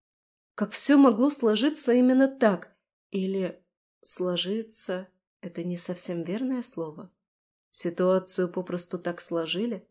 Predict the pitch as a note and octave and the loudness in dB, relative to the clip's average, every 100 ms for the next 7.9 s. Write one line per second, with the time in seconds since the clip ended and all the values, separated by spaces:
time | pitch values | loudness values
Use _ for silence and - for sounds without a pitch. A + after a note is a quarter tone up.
0 | _ _ _ _ _ _ _ _ - F#3+ | _ _ _ _ _ _ _ _ -2 4
1 | G3+ G#3 A#3+ - C#4+ B3 A#3+ G#3+ G#3+ A#3 | 4 4 0 0 2 2 2 0 2 2
2 | A3+ G#3 - F#3+ G#3+ C4+ C4+ F3+ E3+ - | 2 0 0 0 2 0 2 2 0 -4
3 | - G#3+ A3+ A#3 G#3+ A3+ A#3 F#3+ F#3+ G#3 | -2 0 2 2 2 0 0 -6 -4 -2
4 | G#3+ G#3+ G#3 G#3 A#3+ G#3 E3 E3 F3 F3 | 0 0 0 0 -2 -2 -2 -2 -2 0
5 | F3+ F3+ E3+ G#3+ A3 G3 G3 - - F#3 | -2 -2 -4 -6 -8 -10 -12 -8 -4 -4
6 | F3+ - E3+ E3 E3 E3 E3+ E3 D#3+ E3 | -4 -2 -4 -4 -8 -6 -6 -6 -6 -6
7 | E3 E3+ E3+ E3+ E3 D3+ D3 - - | -8 -10 -12 -12 -12 -10 -8 -10 -12